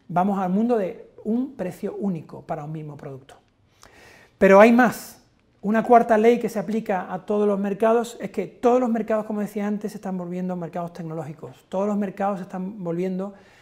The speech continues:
eh, y todas las industrias se están volviendo industrias high-tech. Ya no hay industrias low-tech. Desaparecen las industrias de baja tecnología. Y en quinto lugar,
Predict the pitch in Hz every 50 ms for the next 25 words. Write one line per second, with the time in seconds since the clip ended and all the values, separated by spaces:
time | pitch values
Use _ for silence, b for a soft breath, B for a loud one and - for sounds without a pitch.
0 | B B B B _ 175 175 170 165 165 190 185 185 175 190 180 185 190 190 208
1 | 175 - - 175 175 175 170 175 185 185 175 165 160 180 170 - - 196 180 -
2 | - - _ _ - 196 180 180 175 190 170 - - - - _ b b b b
3 | b b - 156 139 202 247 247 254 220 196 190 185 185 170 160 160 160 165 -
4 | - 170 139 143 160 147 143 - 151 131 - - - b b b b b b -
5 | 165 190 180 - 202 180 - 180 190 226 220 226 202 165 165 170 170 170 165 170
6 | - 190 170 160 156 156 151 156 156 160 160 156 151 147 139 - 156 139 123 -
7 | _ B B B B B B B B B 185 180 170 214 240 233 254 247 240 240
8 | 262 262 269 269 269